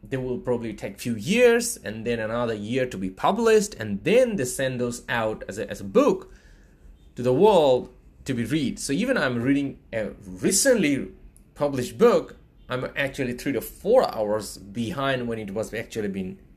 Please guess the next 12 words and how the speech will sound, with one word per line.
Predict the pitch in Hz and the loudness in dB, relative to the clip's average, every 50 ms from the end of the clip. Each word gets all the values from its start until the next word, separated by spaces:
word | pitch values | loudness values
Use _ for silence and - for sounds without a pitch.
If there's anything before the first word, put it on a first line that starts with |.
| - | -4
implemented. | 135 139 139 139 180 196 185 170 - - - - 202 - - - - - - - - - - - - - - - - - - | -2 -2 0 0 0 0 -2 -4 -4 -2 -4 -4 -4 -8 -18 -20 -20 -20 -20 -20 -20 -20 -20 -20 -20 -20 -20 -20 -20 -10 -4
And, | - 139 139 139 139 135 - - - - - - - - - - - - - - - - - - - - - - - - - - | 0 2 2 2 0 -2 -6 -12 -20 -20 -20 -20 -20 -20 -20 -20 -20 -20 -20 -20 -20 -20 -20 -20 -20 -20 -20 -20 -20 -14 -4 0
and | 156 170 | 2 4
there's | 180 196 185 | 6 6 6
most | 196 202 226 - - | 8 6 6 4 2
of | 170 | 2
the | 156 143 | 2 4
books | 139 170 202 233 - - | 6 6 4 4 4 2
are | 151 123 | 0 2
not | 131 139 135 - | 2 0 -2 -2
coming | - 139 127 127 123 120 | -2 -4 -2 0 0 2
out | 113 104 101 98 - | 2 2 0 -2 -4